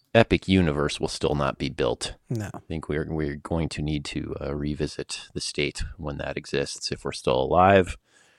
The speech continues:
Speaker 1: but that's not till twenty twenty-five.
Speaker 2: Mm.
Speaker 1: And that rhymed.
Speaker 2: Hope we're
Speaker 1: But,
Speaker 2: alive.
Speaker 1: um, so w-,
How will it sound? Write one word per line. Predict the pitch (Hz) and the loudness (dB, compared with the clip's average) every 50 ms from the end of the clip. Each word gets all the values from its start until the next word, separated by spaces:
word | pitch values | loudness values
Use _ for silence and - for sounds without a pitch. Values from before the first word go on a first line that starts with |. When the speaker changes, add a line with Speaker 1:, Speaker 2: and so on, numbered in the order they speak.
| _ _ - | _ _ -10
Speaker 1:
but | - - | -6 0
that's | 78 78 76 - | 0 0 2 2
not | - 73 71 - | 2 0 0 0
till | - 76 71 | 0 -2 0
twenty | - - - 64 53 - - | 0 0 -2 -2 -4 -6 -8
twenty-five. | - 85 76 69 - 78 73 - - 90 78 73 64 50 - - - - - | -8 -8 -8 -8 -8 -8 -2 4 6 8 8 8 6 4 0 -4 -8 -6 2
Speaker 2:
Mm. | 151 143 143 135 123 101 - - _ _ _ _ _ _ _ _ _ _ 87 - | 4 6 8 8 8 6 4 0 _ _ _ _ _ _ _ _ _ _ -18 -12
Speaker 1:
And | - 73 67 | -10 -8 -6
that | 67 - - | -6 -6 -4
rhymed. | 78 71 - - - - - - - - _ _ _ - - - - - - - - - _ _ - | -4 -4 -4 -6 -10 -12 -14 -16 -18 -20 _ _ _ -20 -20 -20 -20 -20 -20 -20 -20 -20 _ _ -6
Speaker 2:
Hope | |
we're | 143 - | -4 -2
Speaker 1:
But, | 82 82 113 104 104 107 | 0 0 -2 -2 -4 -4
Speaker 2:
alive. | 113 90 85 82 80 80 80 80 | -4 -2 0 2 2 2 2 0
Speaker 1:
um, | 80 80 80 78 - - - - - - - - - - - _ - | -2 -4 -6 -8 -12 -18 -20 -20 -20 -20 -20 -20 -20 -20 -20 _ -6
so | - - 110 107 | 2 6 8 8
w-, | 107 113 113 107 98 | 8 6 4 2 -2